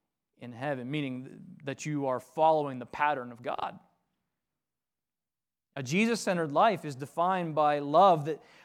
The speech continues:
that's not generated by good feelings. It doesn't feel good when someone persecutes you, when they flip you off, when they say terrible things to you, when maybe it's not even hostility. Maybe it's just this,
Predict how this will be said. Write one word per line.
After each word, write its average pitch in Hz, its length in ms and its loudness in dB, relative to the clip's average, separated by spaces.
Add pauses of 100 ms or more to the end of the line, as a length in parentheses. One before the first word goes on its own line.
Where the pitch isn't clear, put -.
(100)
that's 165 240 -2
not 220 240 6
generated 196 540 4
by 170 120 4
good 151 240 0
feelings. 175 440 0
It 131 40 -12
doesn't 165 260 -2
feel 214 420 4
good 143 420 -6 (440)
when 160 240 -2
someone 170 580 2
persecutes 135 800 -6
you, 127 180 -10
when 147 220 -10
they 127 100 -10
flip 160 380 -4
you 151 180 -2
off, 123 400 -4
when 151 180 -4
they 139 140 -8
say 160 400 -2
terrible 160 520 0
things 139 380 -10
to 131 80 -14
you, 127 160 -6
when 170 320 -2 (580)
maybe 220 160 4
it's 247 120 -2
not 247 140 4
even 196 120 0
hostility. 156 800 0
Maybe 165 320 -2
it's 160 300 -2
just 185 240 -4
this, 151 260 -8